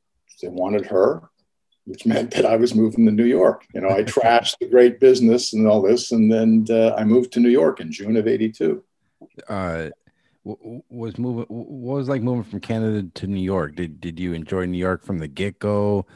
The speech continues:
Speaker 2: Um, i-, i-, you've obviously been there a long time. W-, what was kind of your initial kind of reaction moving from Canada to New York City? It must have been a kind of a big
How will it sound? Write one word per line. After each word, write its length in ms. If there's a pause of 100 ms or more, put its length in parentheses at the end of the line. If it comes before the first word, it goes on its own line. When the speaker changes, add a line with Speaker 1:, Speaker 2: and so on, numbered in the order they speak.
(160)
Speaker 2:
Um, 440 (340)
i-, 420 (100)
i-, 180
you've 240
obviously 320
been 100
there 120
a 80
long 220
time. 480
W-, 240
what 180
was 80
kind 180
of 40
your 80
initial 640
kind 220
of 200
reaction 380
moving 360
from 200
Canada 520
to 240
New 100
York 220
City? 260
It 60
must 240
have 100
been 220
a 40
kind 200
of 60
a 40
big 240